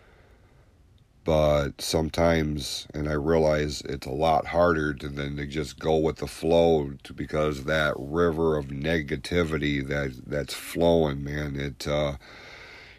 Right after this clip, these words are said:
you know, once mo-, once momentum starts, it's very difficult to stop. It's kinda like, like a freight train, right? Like, you can lock up all, all the brakes, but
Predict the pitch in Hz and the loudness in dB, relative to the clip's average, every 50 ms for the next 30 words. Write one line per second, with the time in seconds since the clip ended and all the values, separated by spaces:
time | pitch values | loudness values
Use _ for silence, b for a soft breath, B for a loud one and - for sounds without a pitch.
0 | B - - 76 73 73 73 73 85 90 85 - - 82 85 87 85 82 - - | B -6 -2 -2 0 0 2 4 4 4 4 2 0 2 4 6 6 6 4 0
1 | 57 69 78 87 92 90 - - 87 85 82 82 80 82 87 90 87 85 78 69 | -4 0 4 4 4 4 2 0 2 4 4 4 4 4 4 4 4 4 2 0
2 | 69 - - - 92 92 90 85 73 67 - - - 71 65 - 62 82 82 85 | 0 -4 -2 4 6 8 8 8 6 4 0 -4 -10 -10 -10 -8 -4 0 0 2
3 | 85 80 76 101 104 107 - - - - 95 90 - - - - - 104 107 90 | 2 2 2 2 0 2 0 -2 0 2 2 2 0 -4 -8 0 4 6 6 6
4 | 76 71 - - - - - - 80 82 85 87 87 82 82 80 85 90 90 87 | 6 2 -6 -10 -12 -10 -6 0 2 2 2 2 2 2 2 4 6 6 6 6
5 | 80 - 76 82 80 78 - 73 - - - 98 98 90 - - - 80 73 71 | 2 2 2 0 2 2 0 -4 -2 2 6 6 6 6 6 2 -2 -4 -4 -4
6 | 69 65 65 69 71 76 80 85 80 - - - 67 73 76 67 78 85 87 82 | -4 -6 -6 -4 -2 -2 0 0 0 -2 -2 -4 -6 -6 -6 -4 -4 -2 -4 -4
7 | - - 73 71 76 80 85 85 80 - 90 85 80 76 - 78 78 82 82 80 | -4 -4 -4 2 4 4 4 4 4 4 4 4 4 4 2 2 2 4 4 4
8 | 80 73 - - - 78 85 85 73 73 71 69 80 87 95 90 80 73 - - | 4 4 2 2 4 6 6 6 4 2 -2 2 4 6 6 6 4 2 -2 -8
9 | - - - 73 73 73 69 - | -12 -8 -4 -2 0 0 0 -2